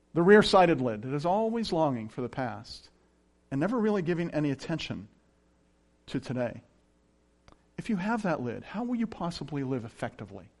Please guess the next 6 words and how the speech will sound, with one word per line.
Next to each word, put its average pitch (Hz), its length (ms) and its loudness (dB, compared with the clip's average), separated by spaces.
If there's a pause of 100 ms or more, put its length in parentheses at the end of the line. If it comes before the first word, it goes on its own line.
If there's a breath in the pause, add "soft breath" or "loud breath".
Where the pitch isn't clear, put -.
(920)
for - 140 -12
today? 113 280 -14 (1400)
Here's 190 180 -2
the 151 60 -4
third 139 220 2
lid. 107 200 -6